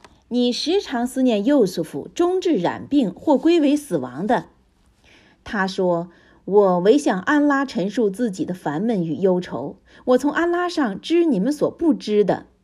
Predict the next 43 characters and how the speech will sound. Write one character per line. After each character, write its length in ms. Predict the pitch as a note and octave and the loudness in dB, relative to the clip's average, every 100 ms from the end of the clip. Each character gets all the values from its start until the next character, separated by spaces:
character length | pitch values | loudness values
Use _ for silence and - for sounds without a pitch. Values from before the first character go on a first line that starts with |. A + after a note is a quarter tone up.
| _ _ _ | _ _ _
就 120 | G3 | -6
是 100 | F#3+ | -4
因 240 | G#3+ A3+ A#3 | -2 -2 -2
此， 320 | - A2+ - - - | -6 -8 -8 -18 -20
他 140 | - A#3 | -6 -2
就 140 | A#3 | 0
时 260 | - - D4 | 0 -2 -4
常 480 | - F3 F3+ F#3 - | -4 -6 -4 -6 -8
盼 320 | - D4+ F3+ | -4 -4 -2
望 220 | G3+ F3+ | -2 -2
幼 160 | F#3+ A#3+ | 0 0
素 140 | - E3 | 0 -6
夫 120 | D#3 | -8
生 300 | - G#3 G3 | -6 -6 -6
还。 360 | F#3+ A2+ B2 F#2 _ _ _ _ _ _ _ _ _ - - | -8 -10 -12 -16 _ _ _ _ _ _ _ _ _ -16 0
“我 220 | C4 A#3+ | 4 4
的 100 | B3 | 2
儿 180 | G#3 A3+ | 2 2
们 220 | A#3+ G3 | 0 0
呐， 320 | F3 D3+ - - | -2 -4 -8 -2
你 120 | A#3+ | 2
们 160 | C#4 | 2
去 160 | D4 F#4 | 2 0
访 300 | F4+ F3 D3+ | 0 -2 -4
查 180 | F3 G3+ | -6 0
幼 220 | D#4+ E4+ | 2 2
素 140 | D4 G#3 | 0 -2
夫 100 | F#3+ | -2
和 160 | G3+ | -4
他 140 | A3+ D4+ | -4 -4
弟 240 | C#4 G#3+ | -2 -2
弟， 260 | D#3+ C#3 - - - | -2 -6 -10 -20 -4
不 120 | G4 | 2
得 140 | G4 C#4+ | 4 6
对 180 | D4 B3+ | 6 2
于 60 | |
安 220 | - A#3+ | 0 0
拉 160 | B3+ A#3+ | 0 0
的 80 | G#3 | -2
慈 220 | F#3 G#3 | -4 -2
悯 180 | A3 D3+ | -2 -4
绝 240 | - D3+ | -4 -4
望。 360 | F#3 G#3+ F3+ | -2 -4 -6